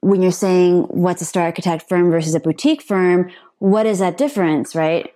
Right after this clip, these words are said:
I know it when I see it, but, you know, are people classifying themselves in a standardized way? Or, for example, when someone is saying that they're unpaid, you know, I would wanna know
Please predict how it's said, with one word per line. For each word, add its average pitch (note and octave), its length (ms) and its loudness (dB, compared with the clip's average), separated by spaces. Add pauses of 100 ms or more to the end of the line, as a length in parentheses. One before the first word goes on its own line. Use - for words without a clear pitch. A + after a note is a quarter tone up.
I D#3+ 160 -2
know D#3 140 2
it - 60 -4
when D3+ 120 -2
I D3 80 -2
see G4 260 0
it, A#3+ 180 -2
but, F#3+ 320 0 (380)
you F#3 120 4
know, D#3 360 0
are E3 280 -4
people F3+ 240 -4
classifying D#3 600 -4
themselves D3 480 0
in C#3+ 80 0
a C#3+ 80 -2
standardized C#3+ 640 -4
way? - 300 -4 (340)
Or, D#3+ 280 -2
for D#3 160 -4
example, C#3+ 640 -4 (240)
when D3+ 260 2
someone C#3+ 380 0
is C#3 120 -2
saying C#3 480 0 (140)
that F3 160 -2
they're E3+ 140 0
unpaid, D#3 600 0
you C#3+ 100 2
know, C#3+ 100 0
I C3+ 40 -2
would C#3+ 120 -4
wanna D3 220 0
know C#3 280 0